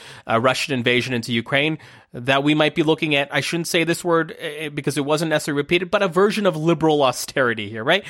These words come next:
Back to basics is what we heard. We heard the back to basics budget. Now with the agreement, uh, people are expecting, at least in the other school of thought, jaw-dropping numbers, that this gives them runway, license, opportunity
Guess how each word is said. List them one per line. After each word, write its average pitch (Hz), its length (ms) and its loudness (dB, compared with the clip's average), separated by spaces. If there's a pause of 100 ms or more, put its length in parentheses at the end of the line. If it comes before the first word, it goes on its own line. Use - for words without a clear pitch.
(240)
Back 147 280 0
to 175 120 2
basics 143 500 -2
is 123 100 -6
what 123 160 -4
we 123 120 -4
heard. 104 200 -6
We 143 120 -2
heard 160 160 2
the 151 60 -4
back 151 260 0
to 160 100 -4
basics 135 400 -2
budget. 107 380 -8 (480)
Now 214 320 4
with 196 240 0
the 175 140 0
agreement, 160 580 0 (440)
uh, 143 300 0
people 226 440 0
are 170 140 6
expecting, 165 800 -2
at 143 120 -6
least 143 280 -4
in 123 160 -4
the 120 120 -2
other 196 240 2
school 143 320 -4
of 117 120 -2
thought, 131 260 -2
jaw-dropping 175 800 2
numbers, 202 420 0
that 135 240 -2
this 220 260 0
gives 180 500 2
them 165 200 0 (300)
runway, 165 720 2
license, 151 680 -2
opportunity 156 880 0